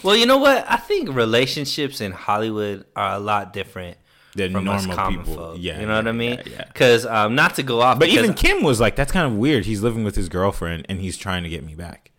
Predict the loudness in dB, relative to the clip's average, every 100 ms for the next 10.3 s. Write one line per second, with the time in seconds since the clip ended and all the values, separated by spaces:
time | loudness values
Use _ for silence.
0 | _ _ 0 4 6 6 6 4 4 4
1 | 2 -2 _ _ _ _ _ _ _ _
2 | _ _ _ _ _ 0 4 4 2 -4
3 | -6 -6 -8 -10 -2 -2 -2 -10 -12 -12
4 | -10 -6 0 0 0 -2 -2 -4 -6 -12
5 | -4 2 2 2 0 2 4 4 4 2
6 | 0 -4 0 -2 -4 -6 -6 -4 -2 -2
7 | -4 -6 -12 -10 0 4 4 4 2 -4
8 | -8 -6 0 2 4 4 2 -2 -8 -14
9 | _ -6 -4 -4 -8 -8 -8 -10 -16 -18
10 | -14 -12 -14